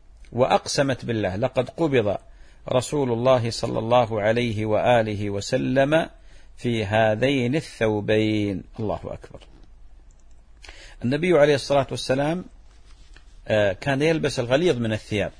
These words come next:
معلوم بأن ال-، الغليظ يؤثر في الجلد، يؤثر في ال-، في الجسم، لكن النبي عليه الصلاة والسلام كان يلبس، لبس الكساء وهو الثوب الملبد. قيل الملبد، آه، الذي، آه،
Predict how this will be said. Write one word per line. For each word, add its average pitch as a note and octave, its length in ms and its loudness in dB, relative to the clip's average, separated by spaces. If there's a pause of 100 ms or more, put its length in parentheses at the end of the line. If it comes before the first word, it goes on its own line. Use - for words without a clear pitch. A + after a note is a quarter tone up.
(600)
معلوم D3 320 0
بأن B2+ 260 -2
ال-، A2+ 180 -4
الغليظ A#2 600 0
يؤثر C3 420 -4
في - 120 -10
الجلد، A2 420 -2
يؤثر G2+ 420 -6
في - 100 -10
ال-، G2 180 -10
في - 100 -8
الجسم، A2+ 460 -2 (540)
لكن E3 360 0
النبي B2+ 300 0
عليه B2+ 180 0
الصلاة B2+ 360 0
والسلام C#3 340 -2
كان B2 260 -2
يلبس، G#2+ 420 0
لبس C#3+ 340 0
الكساء A2+ 540 -2
وهو G#2 180 -4
الثوب C3+ 440 2 (520)
الملبد. A2+ 600 0 (420)
قيل F3 220 4
الملبد، C#3 720 2 (960)
آه، G2+ 960 -2
الذي، A#2 640 2
آه، G2+ 420 -2